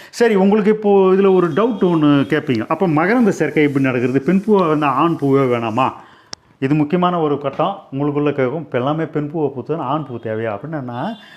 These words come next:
ஒரு பத்து, இதுல தான் ஒரு இது இருக்கு. ஒரே செடியெல்லாம் போடக்கூடாது. ஒரு பத்து செடி மெயின்டெயின் பண்ணீங்கன்னா,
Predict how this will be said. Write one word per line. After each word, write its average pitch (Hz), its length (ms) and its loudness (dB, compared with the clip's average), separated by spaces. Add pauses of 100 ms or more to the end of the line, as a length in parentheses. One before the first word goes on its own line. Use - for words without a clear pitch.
(300)
ஒரு 123 140 -10
பத்து, - 580 -6
இதுல 160 240 2
தான் 156 280 2
ஒரு 139 140 2
இது 143 80 2
இருக்கு. 127 220 -2
ஒரே 151 240 4
செடியெல்லாம் 143 440 0
போடக்கூடாது. 120 580 -2 (140)
ஒரு 120 140 -2
பத்து - 460 -4
செடி 160 340 2
மெயின்டெயின் 147 380 2
பண்ணீங்கன்னா, 123 580 -2